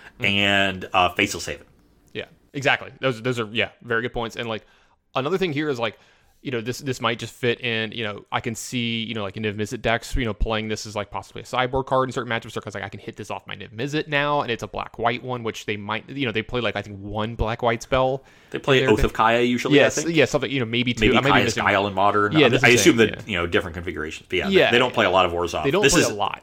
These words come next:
Speaker 1: yeah.
Speaker 2: I think this is an easy add to those decks, somewhere in
Speaker 1: Yeah.
Speaker 2: the seventy-five at least.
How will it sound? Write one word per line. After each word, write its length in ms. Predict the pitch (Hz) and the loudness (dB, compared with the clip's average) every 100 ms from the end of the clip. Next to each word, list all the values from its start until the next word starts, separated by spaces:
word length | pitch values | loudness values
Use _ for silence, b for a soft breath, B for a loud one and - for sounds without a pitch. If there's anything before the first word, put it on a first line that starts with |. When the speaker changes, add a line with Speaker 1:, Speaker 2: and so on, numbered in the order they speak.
| - | -8
Speaker 1:
yeah. 180 | - - | -4 2
Speaker 2:
I 80 | 123 | 4
think 120 | 147 | 4
this 160 | 147 120 | 4 2
is 100 | 110 | -2
an 120 | 101 | -4
easy 520 | 101 98 90 85 82 | -4 -2 -2 -2 -2
add 240 | 80 78 - | -2 -2 -8
to 60 | |
those 220 | 76 71 - | -14 -14 -10
decks, 280 | 127 - | -12 -8
somewhere 320 | - 104 92 82 | 0 2 2 -2
in 40 | |
Speaker 1:
Yeah. 40 | |
Speaker 2:
the 40 | 78 | -4
seventy-five 520 | 87 78 76 82 76 | -6 -6 -4 -4 -4
at 100 | 78 | -8
least. 300 | 78 - | -16 -16